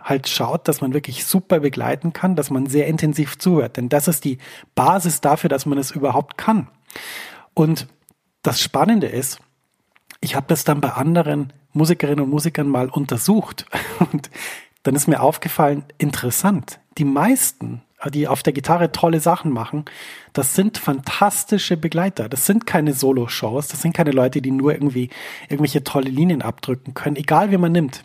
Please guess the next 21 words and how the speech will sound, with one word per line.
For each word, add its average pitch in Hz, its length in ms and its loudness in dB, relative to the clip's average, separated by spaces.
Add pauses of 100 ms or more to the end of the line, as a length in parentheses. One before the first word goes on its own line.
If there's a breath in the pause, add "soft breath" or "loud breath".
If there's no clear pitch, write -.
(120)
wenn 139 160 -4
man 135 120 0
Lage 139 360 2
Lund 196 320 2
nimmt, 110 260 -8
wenn 135 80 0
man 135 180 -2
Nir 160 200 2
Felder 165 380 2
nimmt, 113 260 -8
wenn 135 80 -2
man 139 140 -2
Julian 151 340 2
Lage 143 400 2
nimmt, 117 280 -10
auch 165 140 2
wenn 175 80 4
man 147 180 0 (360 loud breath)
Kurt 160 260 2
Rosenwinkel 135 640 0
nimmt. 117 340 -14